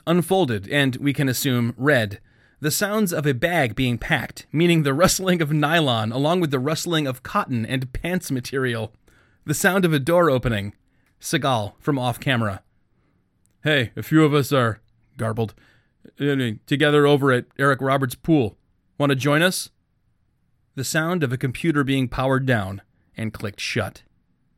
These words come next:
Actually, that <laughs> ends on kind of a hopeful note. I had forgotten that we did that. Um,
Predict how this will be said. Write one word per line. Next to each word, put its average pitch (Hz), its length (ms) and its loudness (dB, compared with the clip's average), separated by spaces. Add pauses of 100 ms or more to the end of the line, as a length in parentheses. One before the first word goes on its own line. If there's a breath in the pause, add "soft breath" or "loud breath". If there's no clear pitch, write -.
(200)
Actually, 233 340 2
that 185 180 4
<laughs> 165 80 4
ends 247 220 -2
on 214 100 4
kind 220 260 0
of 202 100 0
a 190 60 2
hopeful 220 480 0
note. 202 260 2
I 131 140 0
had 160 120 -4
forgotten 165 480 -2
that 165 140 -2
we 151 100 0
did 147 240 -2
that. 113 260 -2 (440 loud breath)
Um, 156 320 0